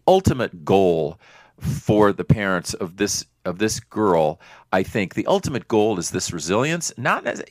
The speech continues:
the ultimate goal isn't necessarily that she becomes a leader, uh, or that she becomes non-compliant or un-,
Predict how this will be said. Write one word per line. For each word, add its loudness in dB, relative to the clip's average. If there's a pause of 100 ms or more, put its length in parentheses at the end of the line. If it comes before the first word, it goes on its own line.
(240)
the 0
ultimate -4
goal 2
isn't -6
necessarily -2
that -4
she -10
becomes -6
a -2
leader, -2 (880)
uh, 4
or 4
that -4
she -2
becomes -4 (200)
non-compliant 0
or -2
un-, -2